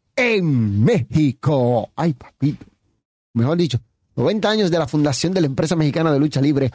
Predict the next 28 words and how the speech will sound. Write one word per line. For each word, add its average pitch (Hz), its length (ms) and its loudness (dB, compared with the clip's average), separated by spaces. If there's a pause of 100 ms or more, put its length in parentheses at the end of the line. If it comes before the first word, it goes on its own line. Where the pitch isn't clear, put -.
(200)
hoy 240 260 2
en 143 140 -2
día 226 280 2
Consejo 180 560 0
Mundial 185 360 0
de 196 80 0
Lucha 202 200 0
Libre. 123 320 0 (560)
Así 135 260 -2
que, 139 280 -2 (460)
ya 180 100 -2
ustedes 202 220 0
saben, 170 240 -2 (240)
señores, 175 680 -2 (580)
esto 151 200 -4
pique 202 220 0
y - 20 0
se - 80 0
extiende. 170 360 0
La 131 140 0
próxima 214 380 0
semana, 202 420 0
llamadas 139 800 -2
en 127 220 0
vivo. 127 440 0 (460)
Así 131 260 -2
que, 120 300 -2 (580)
atentos, 180 720 -2